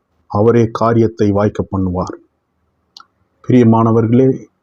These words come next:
நம்மளுடைய வாழ்க்கையில பலவிதமான வழிகள், பலவிதமான பிளான், பலவிதமான திட்டங்கள் நாம் தீட்டுகிறோம். இவைகள் எல்லாம் சரியா நடக்கணும்னா, உண்மையான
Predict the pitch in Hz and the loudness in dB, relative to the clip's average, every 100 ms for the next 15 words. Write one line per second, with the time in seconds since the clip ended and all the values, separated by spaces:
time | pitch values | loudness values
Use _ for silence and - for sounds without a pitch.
0 | - 107 110 113 110 107 110 120 120 113 | -6 0 2 2 2 2 2 0 0 0
1 | 104 101 - 113 117 117 117 113 110 104 | 0 -2 -2 0 2 2 2 0 0 0
2 | 110 117 110 104 92 _ - 113 120 120 | 2 2 2 -2 -4 _ -4 0 2 2
3 | 117 117 117 107 - 120 120 98 - _ | 2 2 0 -2 0 0 0 -2 -6 _
4 | _ _ _ _ - 110 127 123 117 120 | _ _ _ _ -6 0 2 2 2 2
5 | 120 117 117 107 95 - - 139 120 143 | 2 2 0 -2 -6 -12 -6 -4 0 0
6 | 131 113 107 104 104 - 113 107 104 95 | 2 2 0 -2 -4 -4 -4 -2 -2 -4
7 | - - - - - - - - - - | -10 -16 -18 -14 -14 -12 -14 -14 -16 -12
8 | - 120 131 127 131 131 143 147 139 120 | 0 2 4 4 4 4 4 2 0 -2
9 | - - - - - - - 123 131 135 | -6 -12 -20 -20 -20 -12 -4 0 2 2
10 | 123 117 120 113 110 107 113 - - _ | 2 0 0 0 0 0 -2 -4 -10 _
11 | _ _ _ _ _ _ _ _ _ - | _ _ _ _ _ _ _ _ _ -20
12 | _ 110 113 123 123 127 120 110 | _ 0 2 4 4 2 2 -2